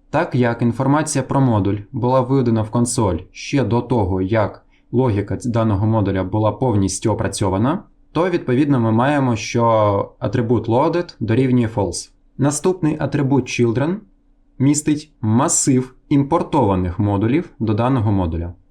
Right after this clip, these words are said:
Так як ми в даному модулі нічого не імпортуємо, то, відповідно, цей масив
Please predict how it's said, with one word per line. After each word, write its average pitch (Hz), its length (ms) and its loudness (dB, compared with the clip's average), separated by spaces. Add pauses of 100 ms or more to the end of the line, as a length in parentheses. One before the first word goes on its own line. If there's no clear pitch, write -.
(320)
Так 143 220 -2
як 123 220 -2
ми 117 240 2
в 98 60 -4
даному 107 400 0
модулі 95 320 -2
нічого 104 420 0
не 98 100 2
імпортуємо, 190 840 -2
то, 139 120 -2
відповідно, 113 640 0
цей 110 220 -2
масив 101 600 -2